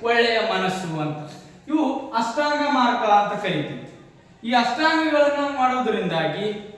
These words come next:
ಏನಂತ ಹೇಳಿದ್ನಪ್ಪ ಅಂದ್ರೆ, ಇವನು ಭೇದ ಭಾವವನ್ನು ತೊರೆದು ಹಾಕಿದ, ಜಾತಿ ಪದ್ಧತಿಯನ್ನು ತೊರೆದು ಹಾಕಿದ,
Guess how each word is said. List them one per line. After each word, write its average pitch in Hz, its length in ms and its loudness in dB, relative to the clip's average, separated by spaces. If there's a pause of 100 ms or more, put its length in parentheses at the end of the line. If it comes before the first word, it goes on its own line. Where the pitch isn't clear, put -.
ಏನಂತ 202 360 -4
ಹೇಳಿದ್ನಪ್ಪ 185 460 -4
ಅಂದ್ರೆ, 165 200 -4
ಇವನು 156 520 -4 (160)
ಭೇದ 185 320 -2
ಭಾವವನ್ನು 170 540 0
ತೊರೆದು 151 280 -4
ಹಾಕಿದ, 139 300 -4 (440)
ಜಾತಿ 180 440 -4
ಪದ್ಧತಿಯನ್ನು 180 600 -6
ತೊರೆದು 165 240 -2
ಹಾಕಿದ, 160 340 -2